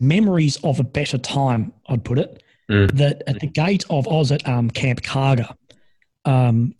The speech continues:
Speaker 1: and just at the gate, there's, like, from a distance, looks like a five-star bloody Quest hotel.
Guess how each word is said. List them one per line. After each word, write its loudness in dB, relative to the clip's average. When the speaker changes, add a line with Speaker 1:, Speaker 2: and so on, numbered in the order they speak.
Speaker 1:
and 2
just 0
at -6
the -4
gate, -4
there's, 0
like, 0
from 2
a 2
distance, -2
looks -2
like 0
a -2
five-star -2
bloody 0
Quest -4
hotel. -2